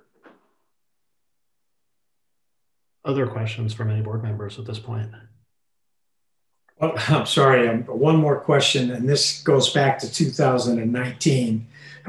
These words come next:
Speaker 2: <clears throat> on the professional contract. What is this safety risk management analysis for twenty-seven thousand?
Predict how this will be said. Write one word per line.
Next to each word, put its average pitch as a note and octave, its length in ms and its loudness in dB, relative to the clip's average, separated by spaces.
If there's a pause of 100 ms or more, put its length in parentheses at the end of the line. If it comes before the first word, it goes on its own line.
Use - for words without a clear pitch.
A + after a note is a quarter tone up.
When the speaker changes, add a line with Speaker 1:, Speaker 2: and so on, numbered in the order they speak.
(300)
Speaker 2:
<clears throat> G3+ 440 4
on C3+ 240 4
the A#2+ 240 4
professional C3+ 540 2
contract. C3 720 0 (420)
What G#3 160 6
is A#3 140 2
this - 260 4
safety E3 560 4
risk C3 420 2
management A#2+ 800 0
analysis A#2 1000 -2
for - 60 -20
twenty-seven A#2+ 640 -4
thousand? A2 480 -8